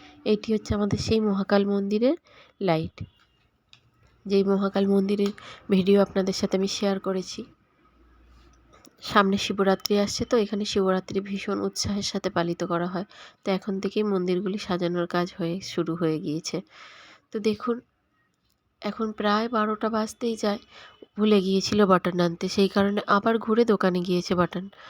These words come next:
নিতে। ওর নিজের কারখানা, বাটনের কাজ হয়, তো বলল, "বৌদি, আমি ভুলে গিয়েছিলাম, সেই কারণে আবার নিতে এসেছি।" তো আমি অপেক্ষা করছিলাম। আর এই যে এখানের ব্যস্ততম শহর বলেছিলাম না,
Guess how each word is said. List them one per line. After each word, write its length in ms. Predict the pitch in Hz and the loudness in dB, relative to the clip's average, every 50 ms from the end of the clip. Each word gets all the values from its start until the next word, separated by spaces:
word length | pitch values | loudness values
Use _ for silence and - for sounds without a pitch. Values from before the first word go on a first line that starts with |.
| - - - - _ - | -20 -20 -20 -12 _ -4
নিতে। 320 | 196 190 - 185 185 208 - _ _ | -4 -2 -2 -6 -8 -8 -12 _ _
ওর 160 | - 214 208 214 | -4 -4 -4 -2
নিজের 320 | 220 208 202 196 208 202 202 | 0 0 0 2 0 -2 0
কারখানা, 500 | - 196 190 190 - - - 196 - - | 0 0 0 0 -2 -4 -4 -2 -2 0
বাটনের 520 | 269 240 202 - - 185 196 190 185 196 | 2 2 2 2 0 0 -2 -2 -2 -2
কাজ 260 | - - 180 170 175 - - | 0 2 2 2 2 0 -2
হয়, 200 | - 196 208 311 - _ - - - - - - _ _ _ - | -2 -4 -4 -4 -6 _ -20 -20 -20 -20 -20 -20 _ _ _ -4
তো 160 | 202 190 180 | -4 -2 -2
বলল, 280 | 185 185 190 185 190 | 0 -2 0 0 -2
"বৌদি, 340 | 190 208 190 190 190 - 214 | -2 -2 -2 -2 -2 0 -2
আমি 160 | 208 202 202 | 0 0 -2
ভুলে 280 | 196 196 196 190 180 185 | -2 -2 -2 -2 0 0
গিয়েছিলাম, 480 | 180 190 190 190 190 - - 233 233 269 | 0 -2 -4 -4 -6 -6 -8 -8 -8 -8
সেই 200 | - - 190 175 | -8 -8 -8 -8
কারণে 280 | - - 175 175 180 180 | -6 -6 -6 -4 -4 -2
আবার 240 | 175 170 175 180 | -2 -2 -2 -4
নিতে 260 | 185 180 175 - - 196 | -4 -6 -8 -6 -8 -8
এসেছি।" 480 | 180 180 - 202 190 - - 262 311 - _ - - - - - - - _ _ - | -8 -8 -10 -10 -10 -8 -8 -8 -8 -10 _ -20 -20 -20 -20 -20 -20 -20 _ _ -4
তো 80 | 220 | -4
আমি 180 | 208 196 208 208 | -2 0 0 -2
অপেক্ষা 360 | 202 - - 202 - - 214 | -2 -4 -6 -8 -4 -2 -2
করছিলাম। 460 | 208 - 208 196 202 - 208 202 196 | 0 0 -2 -2 -2 -6 -10 -10 -8
আর 120 | 202 220 202 | -8 -6 -4
এই 80 | 202 196 | -4 -4
যে 200 | - 220 208 202 | -2 -2 -2 -2
এখানের 340 | 196 - 202 196 208 208 196 | -2 -4 -6 -4 -4 -4 0
ব্যস্ততম 640 | - 196 185 - - - 208 - 208 202 214 220 | 0 -2 -2 -2 -6 -8 -8 -6 -6 -8 -8 -8
শহর 340 | 208 - 196 185 190 196 196 | -6 -4 -2 -2 -2 -2 -2
বলেছিলাম 520 | 214 202 196 196 202 - 214 202 208 202 | -2 -2 -2 -2 -4 -4 -4 -4 -4 -4
না, 200 | 208 208 220 262 | -4 -4 -6 -8